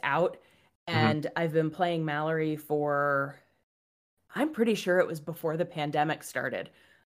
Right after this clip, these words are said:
Speaker 1: Um,
Speaker 2: Mm-hmm.
Speaker 1: so it's been, like, two years of, of recording her.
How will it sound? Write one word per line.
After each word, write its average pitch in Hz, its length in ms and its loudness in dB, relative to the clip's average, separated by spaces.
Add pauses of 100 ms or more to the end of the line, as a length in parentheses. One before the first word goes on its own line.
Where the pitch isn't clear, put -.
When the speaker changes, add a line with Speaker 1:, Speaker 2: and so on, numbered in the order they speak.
(100)
Speaker 1:
Um, 131 500 0
Speaker 2:
Mm-hmm. 98 220 0 (400)
Speaker 1:
so 170 220 8
it's 202 220 2
been, 185 220 4
like, 147 260 0
two 175 200 -4
years 143 540 -4 (640)
of, 131 520 0 (280)
of 147 180 2
recording 143 480 -4
her. 135 380 -4